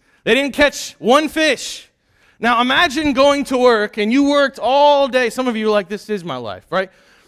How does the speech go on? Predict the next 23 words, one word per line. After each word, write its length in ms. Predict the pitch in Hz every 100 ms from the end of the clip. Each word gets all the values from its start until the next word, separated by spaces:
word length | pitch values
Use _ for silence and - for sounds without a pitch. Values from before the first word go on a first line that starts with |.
| _
But 280 | 240 220 _ _ -
you 120 | 214
go 120 | 269 330
to 80 |
work 420 | 285 294 262 226 - - _ _ 196
and 120 | 240
you 100 | 254
get 180 | 294 233
done 480 | 294 294 247 226
and 180 | 214 214
they 120 | 233
go, 380 | 226 220 214 208 _ _ _ _ -
"Yeah, 240 | 190 202
we're 100 | 220
not 120 | 226
gonna 120 | 156 123
pay 160 | 123
you 60 | 110
today." 320 | 101 101 117 _ _ _ _ _ _ -
You'd 180 | 277 359
be 120 | 370
pretty 240 | 381 370
frustrated 680 | 381 381 - 330 294 214 131